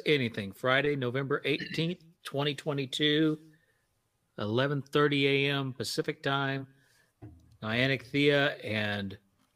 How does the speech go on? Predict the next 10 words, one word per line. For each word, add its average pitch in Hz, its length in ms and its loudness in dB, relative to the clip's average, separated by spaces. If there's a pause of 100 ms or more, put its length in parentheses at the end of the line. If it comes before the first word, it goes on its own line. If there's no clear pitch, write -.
(160)
Brian 139 400 0
Rose. 120 760 0 (2500)
Breaking 120 340 0
news 92 260 0
there. - 280 -10 (3000)
And 117 100 2
then 131 280 4 (200)
<laughs> - 0 - (1160)
it's 143 180 2
interesting, 156 560 4